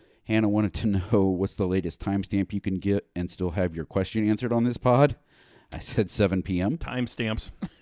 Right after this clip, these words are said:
Speaker 1: But actually, it's nine oh five P M, and if you still, if you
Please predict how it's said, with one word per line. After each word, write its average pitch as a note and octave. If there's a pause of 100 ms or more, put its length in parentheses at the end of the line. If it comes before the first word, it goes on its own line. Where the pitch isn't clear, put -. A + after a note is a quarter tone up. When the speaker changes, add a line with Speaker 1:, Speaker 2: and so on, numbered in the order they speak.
(140)
Speaker 1:
But F#2+
actually, G#2
it's E2+
nine G2
oh F#2+
five A#2+
P E2+
M, F2
and D#2+
if -
you E2
still, A#2+ (540)
if F2
you E2